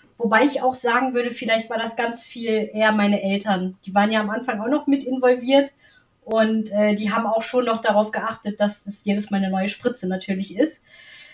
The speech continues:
Als dann der Pen kam mit den Nadeln, ja, am Anfang war ich motiviert und hab das auch so gemacht, wie man's gelernt hat. Je älter man wird, je länger man Diabetes hat und dann der Alltag. Ich habe die Nadeln auch sehr, sehr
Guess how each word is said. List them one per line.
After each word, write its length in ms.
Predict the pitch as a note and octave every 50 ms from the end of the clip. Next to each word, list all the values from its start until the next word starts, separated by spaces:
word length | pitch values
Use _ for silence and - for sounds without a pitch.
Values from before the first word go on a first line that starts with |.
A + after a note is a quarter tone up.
| _ _
Als 260 | - B3 A#3+ B3 -
dann 160 | - B3 A#3+ A3+
der 100 | A3 G#3+
Pen 480 | G#3+ - - A3+ B3 C#4+ E4+ E4+ E4+
kam 440 | - - D4 D4 D4+ D4+ D#4 D4+ C#4+
mit 160 | B3+ B3+ B3+
den 140 | B3+ A#3 A#3
Nadeln, 640 | A3+ G#3+ A3 A#3 B3+ B3+ C#4 C#4 C#4 C4+ C4+ B3+ A#3
ja, 580 | G#3+ G#3 G3+ G#3 A3+ B3+ C#4 D4+ E4 F4 F4 - _ _
am 160 | A#3 A3 A#3
Anfang 480 | A#3 C4 D#4+ D#4+ - C#4 C4 B3+ B3 G3
war 180 | G3+ G#3+ C4+ D#4
ich 140 | D#4+ -
motiviert 640 | C4+ C#4 C#4 C4+ - A#3+ G#3+ G#3+ G#3 B3+ E4 E4+ -
und 140 | B3 G#3+ G#3+
hab 100 | A3+ -
das 140 | - A#3+ A#3
auch 100 | A3 A3 G#3+
so 160 | - A#3 A3+
gemacht, 320 | G#3+ G#3+ A#3+ B3+ B3+ - G#3+
wie 80 | A3
man's 280 | G#3+ G#3+ G#3 G#3 - -
gelernt 480 | - G3 F#3 F#3 G3 A3 C#4+ D4 -
hat. 140 | C#4+ D#4 D#4+ E4 - _ _ _ - - -
Je 140 | G#3+ A3+ A#3
älter 340 | G3+ A3 B3+ C4 C#4+ C4+
man 260 | B3 A#3+ A#3 A#3 G#3+ G#3
wird, 320 | A#3+ B3+ C4 C4 - -
je 80 | B3 A3+
länger 260 | A3+ A#3 B3 B3 A#3
man 180 | A#3 A#3 A#3
Diabetes 580 | G#3+ A3 A3 G#3 G#3+ A3+ A#3 A3 A3 G#3+ - -
hat 140 | A3 - - - _ -
und 100 | G#3+ G#3
dann 160 | A3 A3 G#3+ A3+
der 180 | G#3+ G#3 G#3
Alltag. 600 | G3+ G#3 A3+ A#3+ - - C4 C4 C4 C#4 C#4 - - _ _ _ -
Ich 160 | - G#3 - A#3+
habe 260 | A#3 - A#3 G#3 G#3 - _ _ _
die 80 | A3 A3
Nadeln 540 | G#3+ G#3 A3 A3 A3+ G#3+ G#3+ G#3+ G#3 - -
auch 320 | G3 G3+ G#3 G3+ - - - G3+ - _ _ _
sehr, 360 | G#3 F#3+ G3 G3+ G#3 G#3 G#3+
sehr 400 | G3+ G3 G3 G3 F#3+ F#3 - -